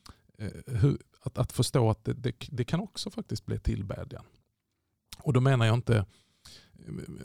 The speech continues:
jag kan sitta och, och gosa med min snövliga lilla barnbarn och bara njuta av det, men, men att vi inte begränsar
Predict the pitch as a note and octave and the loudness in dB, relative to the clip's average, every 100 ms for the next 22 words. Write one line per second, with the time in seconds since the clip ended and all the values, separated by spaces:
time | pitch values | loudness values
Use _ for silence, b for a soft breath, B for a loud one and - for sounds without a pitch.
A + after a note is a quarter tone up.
0 | - - - _ B2+ A#2+ B2+ A2+ - - | -16 -20 -20 _ -4 0 2 2 0 0
1 | A#2 A2 G#2+ - A#2+ B2 C3 G2+ - A#2+ | 2 4 4 2 2 4 4 4 2 2
2 | D#3 A#2+ A#2 A2+ A2+ - - A#2+ A#2 A2 | 2 0 2 0 -2 -6 -2 2 2 4
3 | G#2+ A2+ A2+ A2 A#2 A2+ A2+ A2+ G#2+ A2 | 2 2 0 2 2 2 2 0 0 2
4 | G#2+ - - - - A#2 A#2+ A#2+ - A#2 | 0 -2 -10 -20 -20 -4 2 2 2 0
5 | G#2+ B2+ A#2 G#2+ G#2+ A2+ - A#2+ A#2 B2 | 2 4 4 2 2 0 0 0 0 -2
6 | - - - - A#2+ C3+ C3 B2 G2+ A2+ | -4 -8 -20 -12 -2 0 0 0 0 2
7 | A#2+ A#2 A#2+ G#2+ - - G2+ | 2 2 2 0 -2 -2 -2